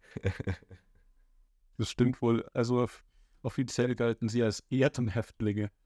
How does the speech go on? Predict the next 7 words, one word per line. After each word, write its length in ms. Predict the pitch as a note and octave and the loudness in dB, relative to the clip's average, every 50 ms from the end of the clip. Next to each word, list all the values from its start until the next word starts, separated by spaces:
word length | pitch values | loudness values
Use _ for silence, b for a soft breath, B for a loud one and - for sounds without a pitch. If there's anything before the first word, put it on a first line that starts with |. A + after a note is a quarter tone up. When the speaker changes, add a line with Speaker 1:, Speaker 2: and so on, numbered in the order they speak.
| _ - - _ _ - - - _ - - - | _ -20 -20 _ _ -20 -20 -20 _ -20 -20 -8
Speaker 2:
als 140 | - A2 - | -8 -2 0
ehrenhäftliche, 880 | C3 A2+ G#2 A2 G#2+ G#2+ G#2 - - A2 G#2 - - G#2+ G#2 G#2 - - _ - | 2 2 4 4 2 2 0 -4 -2 -2 -2 0 0 -2 -2 -2 -4 -6 _ -4
äh, 80 | - | -2
Häftlinge 580 | G#2+ G2+ G2+ G#2+ G#2 - - - A2 G2+ G2+ G#2 | -2 0 0 -2 -2 -2 0 0 2 4 4 2
im 120 | G#2 G2+ | 2 0
Konzentrationslager, 1300 | - A2 G#2+ G2+ G#2 G2+ - G#2 G2 - - - G2+ G2+ G2+ - - G#2+ G2 G2+ G#2 G#2+ G2+ G2+ - - - - | 0 0 0 0 -2 -2 -2 -4 -4 -4 -4 -2 0 0 0 0 0 -2 -2 0 0 -2 -2 -2 -4 -6 -8 -6
ähm. 380 | G2+ G2 G2 G2 G2 G2 F#2+ | -2 -2 -2 -2 -4 -8 -10